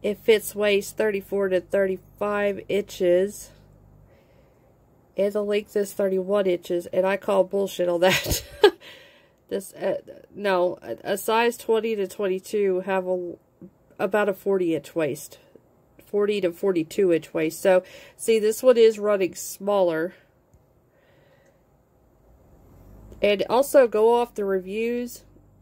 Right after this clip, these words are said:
on Amazon and see what people are saying about it. They can tell you, like, if the material sucks or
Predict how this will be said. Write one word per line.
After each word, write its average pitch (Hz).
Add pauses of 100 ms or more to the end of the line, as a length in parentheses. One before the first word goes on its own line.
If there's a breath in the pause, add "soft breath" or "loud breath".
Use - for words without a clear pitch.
(1120)
on 196
Amazon 220
and 180
see -
what 208
people 220
are 170
saying 190
about 202
it. 208 (840 soft breath)
They 214
can 220
tell 214
you, 202
like, 196
if 180
the -
material 175
sucks 208
or 170